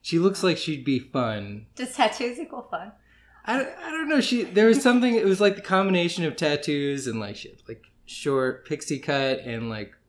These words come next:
Speaker 1: she just looked pretty rock and roll. I was attracted to her, and I started writing her a message, but I didn't know what to say. So I kind of saved an email draft.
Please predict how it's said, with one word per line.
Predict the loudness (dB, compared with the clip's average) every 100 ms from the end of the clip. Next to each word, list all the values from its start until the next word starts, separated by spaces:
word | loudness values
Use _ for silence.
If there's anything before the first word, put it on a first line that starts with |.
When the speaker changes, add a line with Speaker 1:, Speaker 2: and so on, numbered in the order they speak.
| _ _
Speaker 1:
she | -14 -4
just | -2
looked | 0 -2
pretty | -2 -2
rock | 0 0 0
and | -4
roll. | -4 -4 -4 -6 -2
I | 2
was | 4 2 0
attracted | 0 0 -2 -4
to | -2
her, | 0 -2 -4 -4
and | 0 0 -2
I | -4
started | -8 0 2 2 0
writing | 0 0 0
her | -2
a | -2
message, | -4 -6 -6 -6 -6 -12 -12 -8
but | -4
I | -2
didn't | -2 -2
know |
what | -4 -4
to | -6
say. | -6 -6 -6 -8 -12
So | -8 -4
I | -4
kind | -4 -6
of |
saved | -4 -2 0 0 -2
an | -6
email | -6 -4 -4 -6
draft. | -8 -8 -10